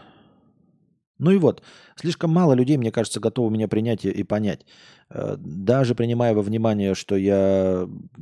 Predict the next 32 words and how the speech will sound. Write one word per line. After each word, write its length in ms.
творю 400
русскоязычный 720
контент, 460
все 160
равно, 340
м, 880
людей, 420
так 200
или 300
иначе, 360
слушающих 600
и 40
поглощающих 760
контент 400
на 120
русском 320
языке, 380
должно 440
быть 100
больше 320
ста 160
сорока 320
миллионов, 520
как 220
минимум. 460
Из 140
этих 180
ста 180
сорока 340
миллионов 520
у 60
меня 340